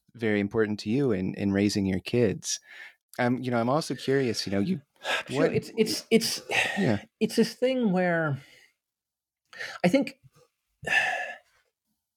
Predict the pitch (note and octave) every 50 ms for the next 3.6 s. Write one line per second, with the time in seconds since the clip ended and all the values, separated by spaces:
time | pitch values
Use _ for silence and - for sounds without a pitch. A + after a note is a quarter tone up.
0 | _ _ _ _ _ - C#3 D#3 E3+ F3 F3 F3+ F3+ F3+ F3+ F3 D#3+ D3 - -
1 | _ _ C#3 C#3 E3+ A3 A3+ - - A3 C#3+ - D3 A2+ - - B2+ A2+ A2 G2+
2 | G2 - - - E2 E2+ E2+ - - - B2 G#2+ - - D#3 A#3 A3+ - - A#2
3 | - - A2 G#2+ - F#2+ F2 C#2+ F2 A#2 C3 C#3